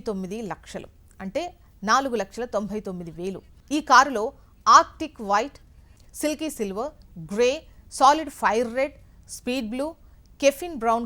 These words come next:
కలర్ ఆప్షన్స్ ఉన్నాయి. ఈ కారు మంచి మైలేజ్ ఇస్తుంది. And అట్రాక్టివ్ గ్రిల్, రివైజ్డ్ బంపర్, సర్క్యులర్ హెడ్ ల్యాంప్, క్రోమ్ స్ట్రిప్ ద్వారా కనెక్ట్ చేయగలిగిన సిగ్నేచర్ లోగో, లో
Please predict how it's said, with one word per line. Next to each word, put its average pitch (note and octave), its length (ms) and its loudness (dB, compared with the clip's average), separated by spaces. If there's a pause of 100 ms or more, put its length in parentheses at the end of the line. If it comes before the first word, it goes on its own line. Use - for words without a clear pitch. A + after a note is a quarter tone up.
కలర్ G#3 220 -4 (120)
ఆప్షన్స్ A3 400 -8
ఉన్నాయి. - 240 -16 (400)
ఈ B3+ 40 -4 (120)
కారు A#3 260 6 (220)
మంచి A3+ 200 -8 (100)
మైలేజ్ A3 380 -4
ఇస్తుంది. F#3 380 -10 (840)
And D4 120 -2 (180)
అట్రాక్టివ్ C4+ 640 -2
గ్రిల్, G#3 220 -6 (680)
రివైజ్డ్ A#3 500 4
బంపర్, F#3+ 320 -4 (440)
సర్క్యులర్ C#4 460 2
హెడ్ G3 260 -6
ల్యాంప్, A#3 220 -6 (800)
క్రోమ్ C#4+ 320 8
స్ట్రిప్ A3 340 -10
ద్వారా G3+ 240 2 (400)
కనెక్ట్ C#4+ 320 -2
చేయగలిగిన A3 480 -2 (340)
సిగ్నేచర్ C4+ 480 -4 (120)
లోగో, G#3+ 240 -2 (640)
లో C#4 80 10